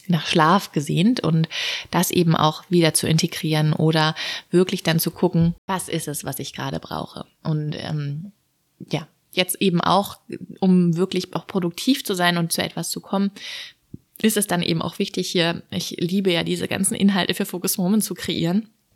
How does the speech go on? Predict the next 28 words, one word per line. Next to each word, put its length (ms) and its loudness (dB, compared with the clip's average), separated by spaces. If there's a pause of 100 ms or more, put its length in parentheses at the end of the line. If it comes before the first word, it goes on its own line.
(360)
weil 100 4
es 80 2
eben 180 4
der, 440 0
das 240 -8
ein 560 -2
wunderschönes 540 2
Pendant 520 2
ist 200 -4
zu 80 -4
dem 160 -2
Mama-Sein 640 0 (480)
und 200 0
mir 360 0
total 540 2
viel 200 -2
Freude 320 0
macht, 480 -4
ähm, 300 -2
da 120 -4
meinen 160 -4
Kopf 300 -8
auch 120 -8
anzustrengen 800 -4
und 200 -4
kreativ 560 -4
zu 140 -2
sein. 340 0